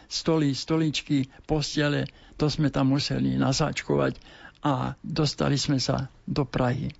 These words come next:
Čirou náhodou rodičia došli. Ja som bol v tomto čase v P T P, takže akurát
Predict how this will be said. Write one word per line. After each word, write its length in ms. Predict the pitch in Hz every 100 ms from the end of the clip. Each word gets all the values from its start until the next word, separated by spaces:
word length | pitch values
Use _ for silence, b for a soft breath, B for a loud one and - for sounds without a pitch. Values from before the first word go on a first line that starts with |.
| -
Čirou 320 | - 190 180 147
náhodou 640 | 139 156 143 139 131 127 147 -
rodičia 480 | 147 156 147 127 135
došli. 480 | 131 143 - 147 143 - -
Ja 160 | - 143
som 160 | 160
bol 160 | 143 143
v 80 | 135
tomto 480 | 147 143 135 127 127
čase 320 | 147 131 127
v 400 | 131 135 65 65
P 160 | 151
T 240 | 139 - 65
P, 160 | 156
takže 400 | 156 143 135 143 -
akurát 480 | - 151 - 139 135